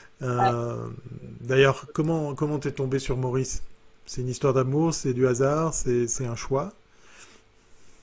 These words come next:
Speaker 1: Je parle du, du van, hein, de tomber sur lui, euh,
Speaker 2: Alors,
Speaker 1: et de, et de
Speaker 2: c'est
Speaker 1: l'acheter.
Speaker 2: chercher, euh, j'avais quand même certains,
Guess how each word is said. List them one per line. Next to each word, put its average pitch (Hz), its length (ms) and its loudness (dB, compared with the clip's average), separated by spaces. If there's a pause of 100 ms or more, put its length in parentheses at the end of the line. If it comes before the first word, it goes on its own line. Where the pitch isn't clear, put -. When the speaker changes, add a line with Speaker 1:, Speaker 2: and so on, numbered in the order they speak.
(2250)
Speaker 1:
Je - 80 -4
parle 139 160 6
du, 139 240 4
du 139 100 2
van, 131 240 10
hein, 127 100 2
de 127 160 2 (140)
tomber 135 240 2
sur 131 220 2
lui, 123 320 0
euh, 113 140 -6 (800)
Speaker 2:
Alors, 202 400 12
Speaker 1:
et 208 40 8
de, - 40 2
et - 40 0
de 226 60 -2
Speaker 2:
c'est - 280 0
Speaker 1:
l'acheter. 262 160 10
Speaker 2:
chercher, 262 480 8
euh, 185 520 8
j'avais 208 260 6
quand 247 100 2
même 233 140 2
certains, 208 320 -6